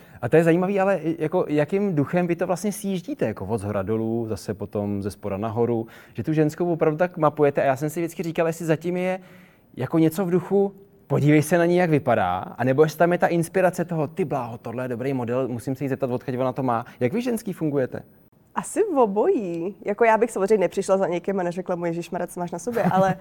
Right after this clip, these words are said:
Speaker 1: <laughs>
Speaker 2: ale já spíš na to koukám jako inspiraci, no, protože já, já to vidím jako celek. To prostě, já už mám na to takový radar vyvinutý, mně přijde. Já jdu takhle po příkopech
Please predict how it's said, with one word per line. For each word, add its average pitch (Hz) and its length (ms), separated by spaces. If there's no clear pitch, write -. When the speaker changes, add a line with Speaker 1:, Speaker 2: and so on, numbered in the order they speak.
Speaker 1:
<laughs> - 300
Speaker 2:
ale 196 600
já 190 160
spíš 247 200
na 277 80
to 277 100
koukám 277 260
jako 285 400
inspiraci, 240 600
no, 180 180
protože 202 600
já, 190 180
já 190 100
to 214 100
vidím 226 180
jako 254 160
celek. 214 380
To 190 120
prostě, 185 240
já 190 60
už - 80
mám 208 120
na 214 60
to 226 100
takový 233 200
radar 190 320
vyvinutý, 185 480
mně 180 120
přijde. 175 260
Já 175 100
jdu 185 100
takhle 196 180
po 190 120
příkopech 196 540